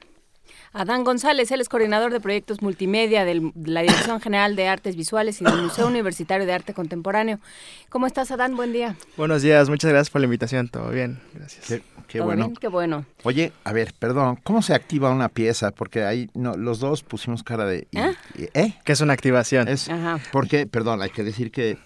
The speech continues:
Speaker 3: arranca la activación de la pieza La Orilla del Mundo dos, que es parte de la exposición Anish Kapoor, Arqueología, Biología.
Speaker 2: Efectivamente, mira, eh, en el Departamento de Área Educativa del muac, de Enlace y Mediación, tenemos como objetivo acercar a los públicos a los,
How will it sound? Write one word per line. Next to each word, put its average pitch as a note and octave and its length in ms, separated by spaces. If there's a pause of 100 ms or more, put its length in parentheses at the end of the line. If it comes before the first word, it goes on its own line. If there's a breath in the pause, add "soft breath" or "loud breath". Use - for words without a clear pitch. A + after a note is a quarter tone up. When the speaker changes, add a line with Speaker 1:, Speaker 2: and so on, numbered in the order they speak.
(100)
Speaker 3:
arranca A2 440
la F#2 60
activación G2+ 460
de A2 60
la A2+ 100
pieza A#2 280
La F#2 140
Orilla F#2+ 240
del F2+ 100
Mundo G2+ 320
dos, C#3 380
que E2 100
es D2+ 100
parte F2+ 460
de F2+ 240
la F2 140
exposición E2+ 560
Anish D#2+ 260
Kapoor, D#2+ 500
Arqueología, D#2 680
Biología. A1 500 (360 loud breath)
Speaker 2:
Efectivamente, E3 920
mira, C3+ 400
eh, B2+ 480 (320)
en C#3+ 140
el C3+ 80
Departamento C3 720
de E3+ 80
Área C3+ 100
Educativa C3+ 460
del A2+ 220
muac, B2 340 (600 loud breath)
de A2+ 100
Enlace A#2 320
y - 20
Mediación, A#2+ 540
tenemos B2 320
como C#3+ 220
objetivo B2 580
acercar A#2 440
a - 20
los C3 160
públicos B2+ 640
a G#2+ 160
los, G#2+ 540